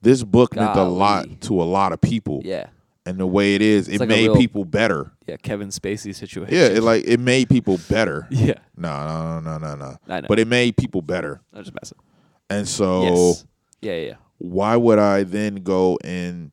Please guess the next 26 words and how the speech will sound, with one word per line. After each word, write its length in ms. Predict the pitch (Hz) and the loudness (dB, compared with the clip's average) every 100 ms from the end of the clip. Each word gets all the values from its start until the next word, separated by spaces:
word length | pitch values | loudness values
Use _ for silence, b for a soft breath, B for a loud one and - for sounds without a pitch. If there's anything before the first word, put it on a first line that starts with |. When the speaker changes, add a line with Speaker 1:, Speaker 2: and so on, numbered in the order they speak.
| - | -2
Speaker 2:
No, 60 | |
Speaker 1:
tell 160 | 117 110 | 2 2
them 200 | 104 98 | 2 -2
that 60 | 92 | -4
Speaker 2:
exactly. 140 | - 101 | -2 -2
Speaker 1:
this 140 | 90 | -2
is 420 | 95 85 - - _ _ _ _ _ _ | -4 -4 -8 -16 _ _ _ _ _ _
false? 400 | - 131 92 85 | 2 4 4 0
Like, 160 | 92 87 | -6 -6
it 280 | 101 - | -8 -6
takes 300 | - 151 113 | -4 -2 0
Speaker 2:
Yeah. 80 | 117 | 0
Speaker 1:
away 580 | 107 110 107 101 92 85 | 2 4 4 2 0 -2
the 180 | 67 90 | -4 -8
floor 320 | - 113 110 | -6 -2 -2
from 180 | 92 87 | -2 -6
under 300 | 110 104 78 | -4 -2 -4
'em. 100 | 73 | -6
Squid 280 | - - 87 | -4 -2 -2
Game. 220 | 82 80 b b b | -6 -10 b b b
Uh, 380 | - 101 104 104 | -2 2 4 4
<laughs> 500 | 113 - - - 143 | 2 -8 -14 -8 -2
Speaker 2:
<laughs> 1040 | 156 180 160 160 147 156 139 151 147 135 127 | 2 4 4 2 2 0 0 -2 -2 -6 -6
Speaker 1:
say 180 | 127 123 | -2 -2
no. 100 | 98 B B B B B - | -4 B B B B B -4
Uh, 680 | 120 120 120 120 117 113 | 2 6 6 8 8 8